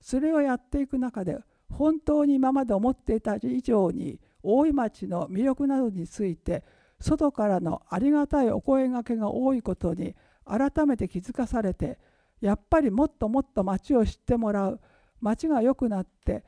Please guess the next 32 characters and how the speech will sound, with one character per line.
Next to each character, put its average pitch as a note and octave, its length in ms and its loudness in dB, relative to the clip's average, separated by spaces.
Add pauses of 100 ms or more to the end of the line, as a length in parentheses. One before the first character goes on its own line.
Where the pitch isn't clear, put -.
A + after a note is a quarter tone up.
(280)
町 A#3 260 -2
に C#4+ 100 2
遊 A#3+ 280 2
び D4+ 80 2
に C#4+ 120 2
来 - 100 -10
て C#4+ 100 0
も B3+ 140 0
ら A3+ 160 2
う B3 60 0
っ - 20 -10
て - 220 -8
い - 40 0
う A3+ 60 -2
と A3 120 -4
こ A3+ 140 -2
ろ G#3+ 140 0
に F3 220 -4 (320)
力 C#4 420 0
を G#3+ 80 2
入 G#3+ 80 0
れ A3+ 100 2
て B3 140 -4
い A3+ 60 -4
き - 100 -14
た A3+ 160 -2
い G#3+ 60 -4
と G#3+ 140 -4
思 G#3 180 -4
い G3+ 60 -4
ま G3 160 -6
す。 - 200 -16